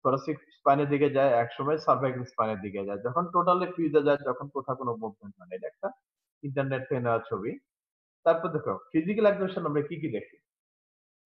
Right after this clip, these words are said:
যখন পেশেন্টের বোনে permanent change গুলো হয়ে যায়, জয়েন্টে permanent change গুলো হয়ে যায়, তখন এই বইগুলো আমি করি। স্কোবার্স টেস্ট,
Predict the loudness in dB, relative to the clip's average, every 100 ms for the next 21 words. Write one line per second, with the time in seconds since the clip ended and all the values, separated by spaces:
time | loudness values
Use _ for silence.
0 | -2 2 2 0 -4 -14 _ _ _ -2
1 | 0 0 0 2 0 -2 -8 -2 2 2
2 | 4 4 4 0 -2 -4 -4 -4 0 0
3 | 2 2 0 -2 -10 _ _ _ 0 2
4 | 2 4 4 4 2 -2 -2 -2 -2 0
5 | 0 2 0 2 0 0 -2 -4 -2 -2
6 | -4 -8 -10 -12 _ 2 4 4 2 0